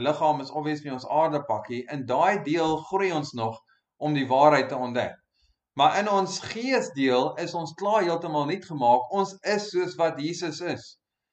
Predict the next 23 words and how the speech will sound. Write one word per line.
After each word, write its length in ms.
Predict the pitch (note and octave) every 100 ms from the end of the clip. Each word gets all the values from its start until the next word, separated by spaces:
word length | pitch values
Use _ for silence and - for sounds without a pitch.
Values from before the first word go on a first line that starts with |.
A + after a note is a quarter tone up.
| _ _
So 80 | -
hierdie 220 | F#3 B3
volmaakte 560 | A#3 F3 E3 F#3+ - F3
liefde, 440 | C#3+ G#3+ G#3+ C#3 B2 C#3 F#3 -
een 220 | G#3 B3+ A3+ -
aspek 460 | F#3+ A3+ - G#3+ G#3
van 100 | F#3+
hierdie 200 | D#3+ F3
volmaakte 520 | F3 D3+ C#3 E3 E3 C3+
liefde 400 | D3+ F3+ D3 B2+ C3
is 120 | E3 F#3+
om 60 | F3
te 80 | F3+
besef 600 | E3 D#3+ - A#3 G3+ D3 D3
dat 220 | D#3+ E3
ons 220 | F#3 F#3 -
is 240 | G3+ A3 -
soos 220 | F#3+ F3+
wat 220 | E3+ E3+
Jesus 380 | D#3+ F3 E3+ D3+ -
is 140 | F3 D#3
in 140 | D#3+
ons 140 | D#3+